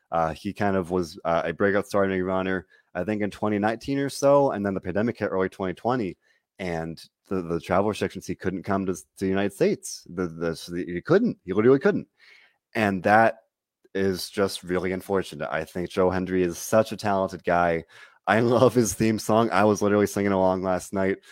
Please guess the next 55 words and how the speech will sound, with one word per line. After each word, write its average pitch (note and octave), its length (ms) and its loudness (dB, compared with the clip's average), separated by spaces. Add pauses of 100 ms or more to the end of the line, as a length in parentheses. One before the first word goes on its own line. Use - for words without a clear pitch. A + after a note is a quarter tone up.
(140)
Uh, F2+ 200 4
if - 80 -10
you F#2+ 60 2
haven't, F#2 340 0 (100)
uh, F2 420 2
if - 160 -8
you, G2+ 120 0
if E2 140 -8
you F2+ 60 -10
don't, F2+ 200 -4
don't F#2+ 160 -2
know F#2 60 0
what F2+ 40 0
I'm F2 60 -4
talking F2 200 -4
about, E2+ 120 -4
look F#2 160 -2
it F#2+ 60 2
up. F#2 260 2
He G2+ 120 -4
sings C3 260 0
it C3 60 0
himself. G#2+ 340 2
He G2 60 -6
does F#2+ 160 0
it G2 40 -4
himself. F#2 440 0 (320)
It's, - 180 -6
it's, F#2+ 280 0 (140)
<laughs> - 160 -14
it's, - 260 -10 (300)
it's A2 200 0
really A#2 240 6
gets G2 320 -2
you. F#2+ 100 2
I E2+ 160 2
like F2 240 0
it F2 60 -4
a F2 60 0
lot. D#2+ 280 0 (400)
Uh, E2 140 2
and, G#2 220 2
and A2+ 100 0
I A#2 80 2
think C3 140 2
he's, A2 240 -4
he's G#2+ 120 -2
a G#2+ 40 -2
great A2+ 180 2
talent A2 240 2
as G2 100 -4
well. F#2+ 400 2
They, E2+ 380 -2
um, D#2+ 500 -2
just - 280 -18